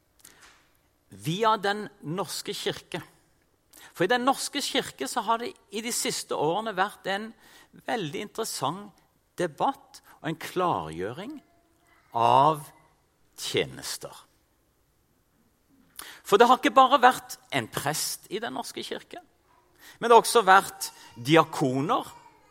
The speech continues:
som på en særlig måte har omsorgstjenesten som sitt fokus. Skriftemål, eh, sjelesorg,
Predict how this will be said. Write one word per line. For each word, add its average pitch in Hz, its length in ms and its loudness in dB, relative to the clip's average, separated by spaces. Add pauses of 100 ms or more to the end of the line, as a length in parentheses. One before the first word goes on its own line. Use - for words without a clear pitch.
(220)
som - 180 -2
på 185 80 4
en 170 60 4
særlig 147 600 4
måte 170 520 0
har 165 280 4
omsorgstjenesten 110 1400 -6
som 151 180 -10
sitt 151 260 -10
fokus. - 640 -14 (840)
Skriftemål, 135 1120 -2 (320)
eh, 87 360 -4 (440)
sjelesorg, 147 1160 0